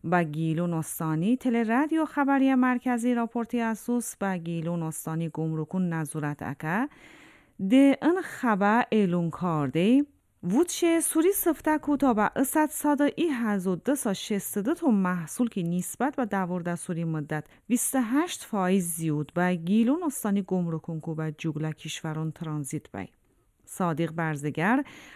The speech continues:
علوش کرده همینه مدت ده چهل و پنج هزار نفسا هشت و سه تن محصول بو همسویا کشورون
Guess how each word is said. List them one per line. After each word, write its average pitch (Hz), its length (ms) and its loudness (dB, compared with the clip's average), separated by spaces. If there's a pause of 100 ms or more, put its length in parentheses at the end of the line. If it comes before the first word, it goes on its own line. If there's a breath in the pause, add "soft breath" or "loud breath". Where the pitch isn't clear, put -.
(120)
علوش 294 440 4
کرده 285 300 2
همینه 277 460 4
مدت 175 440 4
ده 139 160 -2
چهل 214 220 -2
و 220 40 2
پنج 285 400 0
هزار 196 440 0
نفسا 180 520 0
هشت 208 440 -2
و 180 60 -4
سه - 240 -2
تن 135 280 -2 (440 loud breath)
محصول 202 680 0
بو 277 280 2
همسویا 262 500 2
کشورون 240 760 0